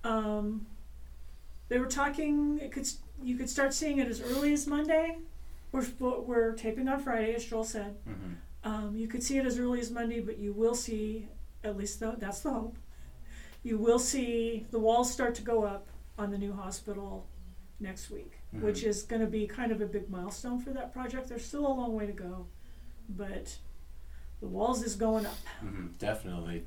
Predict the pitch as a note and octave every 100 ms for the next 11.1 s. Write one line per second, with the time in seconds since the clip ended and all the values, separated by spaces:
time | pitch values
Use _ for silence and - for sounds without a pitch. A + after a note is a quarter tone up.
0 | A2 G#2+ G#2 A2 G#2+ - G2 F2+ G2+ F#2
1 | F2+ F#2+ G2+ - F2+ F2+ - A#2+ A2 A2
2 | G#2+ G2+ G#2+ G#2 G#2 F#2+ G2 F#2+ G2+ F#2
3 | A2 G2+ - G#2 G#2 A2 - G#2 A2 F#2
4 | F2+ G2 F#2+ A#3+ A3 G3+ - G3+ G2+ G3
5 | G3 F#3+ - G#2 G#2 - C4 C4 C#4 C4+
6 | A#3+ A#3+ - A#3+ A#3 A#3 C#4+ D4 D#4+ B3
7 | C#4 C#4 C4+ C4+ C4+ C4+ C4+ C4 B3 -
8 | - - - - - - - B3 B3 B3+
9 | B3 B3+ A#3+ A#3+ A#3 A3+ A3 G#3+ - -
10 | - A3+ G3 - - - - - G#2+ G2
11 | G2